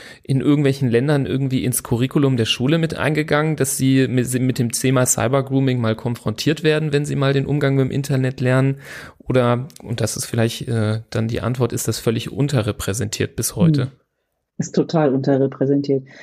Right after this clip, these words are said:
Speaker 2: Wenn, wenn wir uns jetzt gegenüber sehen, äh, sitzen würden, dann würden Sie sehen, dass ich immer mehr lächle, aber gar nicht so fröhlich, sondern es ist, ähm, der Föderalismus, sechzehn Bundesländer, sechzehn Kultusministerien, sechzehn unterschiedliche Regelungen,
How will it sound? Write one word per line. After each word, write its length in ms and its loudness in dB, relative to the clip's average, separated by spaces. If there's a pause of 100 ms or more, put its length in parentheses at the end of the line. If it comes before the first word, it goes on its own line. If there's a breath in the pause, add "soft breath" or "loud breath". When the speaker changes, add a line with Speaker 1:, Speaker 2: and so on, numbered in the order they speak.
(180 loud breath)
Speaker 2:
Wenn, 300 2
wenn 160 4
wir 140 4
uns 100 -2
jetzt 160 0
gegenüber 420 4
sehen, 380 4
äh, 220 -2
sitzen 320 0
würden, 220 2
dann 120 0
würden 180 0
Sie 100 2
sehen, 260 2
dass 180 0
ich 240 -6
immer 320 -2
mehr 320 0
lächle, 580 4
aber 300 2
gar 180 -2
nicht 140 -4
so 100 -4
fröhlich, 440 2
sondern 320 0
es 120 -16
ist, 240 -6 (440 soft breath)
ähm, 340 2 (160)
der 380 0
Föderalismus, 840 2
sechzehn 600 0
Bundesländer, 680 2
sechzehn 420 0
Kultusministerien, 960 2
sechzehn 400 0
unterschiedliche 720 -6
Regelungen, 500 0